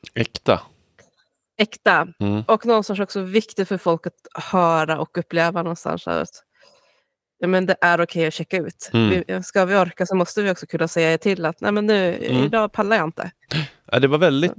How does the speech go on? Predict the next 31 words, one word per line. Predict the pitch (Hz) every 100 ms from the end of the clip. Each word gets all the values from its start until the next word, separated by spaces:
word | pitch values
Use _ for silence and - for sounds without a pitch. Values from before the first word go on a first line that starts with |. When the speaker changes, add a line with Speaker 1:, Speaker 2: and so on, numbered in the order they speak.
| -
Speaker 2:
Så. | 131
Speaker 1:
eh, | 120
det |
passade | - 147 - 123
väldigt | 110 135 104
bra | 101 131 - - _ _
på | 98
något | 87
vis. | 92 - _ _ _ _ _
Speaker 2:
Ja. | 294 262 262 - _ -
Speaker 1:
Mm. | 104 104 117 _ _ _ _ _ _ _ _ -
Speaker 2:
Jag | 220
kände | 226 220
så. | - 208 202
Och | -
det, | 208 - 147 202 _ _ _ _ _ _ 202
det |
funkar | - 240 214 220
bra | 202 208
ihop | 208 226 -
med | 185 180 180 190
hur | 185 180 180 180 _ _
det | - 190
faktiska | 196 185 190 -
samtalet | 196 185 190 185 -
blev | 233 170
nu | - -
sen. | - - - _ - -
Speaker 1:
Eller | 127 151 101
hur? | 90 - _ _ _ _ _ -
Speaker 2:
Kände | 202